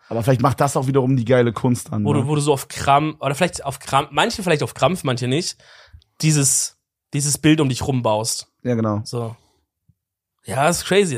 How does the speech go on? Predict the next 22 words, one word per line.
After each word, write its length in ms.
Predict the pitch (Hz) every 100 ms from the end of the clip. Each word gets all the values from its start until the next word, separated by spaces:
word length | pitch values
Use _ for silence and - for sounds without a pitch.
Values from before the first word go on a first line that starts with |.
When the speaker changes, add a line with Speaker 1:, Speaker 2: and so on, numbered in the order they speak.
| 117
Speaker 2:
da 80 |
hab 60 | 143
ich 60 | 151
noch 60 |
nie 80 | 165
so 100 | 185
drüber 200 | 160 147
nachgedacht. 360 | 151 - 127 113
Speaker 1:
Und 60 |
dann, 200 | 131 143
und 140 | 147 143
dann 140 | 143
vielleicht 300 | 131 139 -
fließt 360 | 120 135 135 120
sowas 220 | 135 135
damit 240 | 135 123
ein, 300 | 110 123 123
so, 460 | 110 113 113 117 95 _ _ _
was 180 | 117 110
Wieland 320 | 131 135 120
gerade 180 | 113 113
meinte, 500 | 104 107 107 117 117